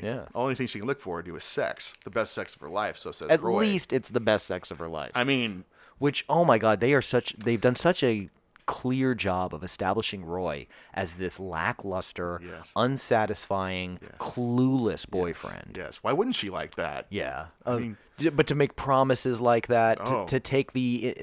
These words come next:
Speaker 1: the, the suggestion, "Don't buy anything big on Valentine's Day,"
Speaker 2: Don't do anything
Speaker 1: and
Speaker 2: big.
Speaker 1: turn it into, "Don't do anything on Valentine's Day."
Speaker 2: Exactly.
Speaker 1: Any
Speaker 2: So
Speaker 1: guy who's gone out of a relationship and has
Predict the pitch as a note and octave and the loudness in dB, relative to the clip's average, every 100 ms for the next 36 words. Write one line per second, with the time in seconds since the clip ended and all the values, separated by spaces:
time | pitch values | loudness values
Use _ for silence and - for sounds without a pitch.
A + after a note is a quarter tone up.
0 | G2+ A#2 A2 A2 F#2+ G#2 - A2+ A#2+ - | -6 -2 0 -2 -2 -4 -4 2 2 2
1 | A2 G2 - G#2+ G#2+ A2+ A2 G#2+ G#2 D3+ | -2 -4 0 0 2 2 0 -2 0 2
2 | D3+ A#2 G2 F#2 F#2+ F#2 F2 G2 F#2 F#2 | 4 4 2 -2 -2 -6 -4 -4 -2 -4
3 | B2 C3 D#3 E3+ G#2+ A2 A2 F#2 G#2+ A2+ | -8 -12 -8 -6 -2 0 0 0 -2 0
4 | G#2+ G2+ G2+ F#2+ G2+ F#2+ C#3+ D#3 A#2 F2+ | 0 0 -2 -2 -4 0 4 4 4 0
5 | D#2+ C#2 D#2+ D#2+ D#2+ D#2+ D#2 D2 D2+ C#2+ | -2 -4 -2 -2 -2 -4 -6 -6 -6 -4
6 | D2+ A2+ A2 G#2+ G#2+ G#2 F#2 D#2+ D#2+ _ | -4 -4 -4 2 2 2 -2 -10 -12 _
7 | B2+ D#3 F#3+ D3+ C3 B2+ A#2+ G2 G#2 F2 | 4 6 6 6 8 10 8 4 -4 -4
8 | G#2+ A2 A2 G2+ G2 F#2+ G2 - F#2 F#2 | -2 0 0 0 0 -2 -4 -6 -4 -4
9 | F2 - F2+ F#2 E2+ | -6 -6 -6 -6 -8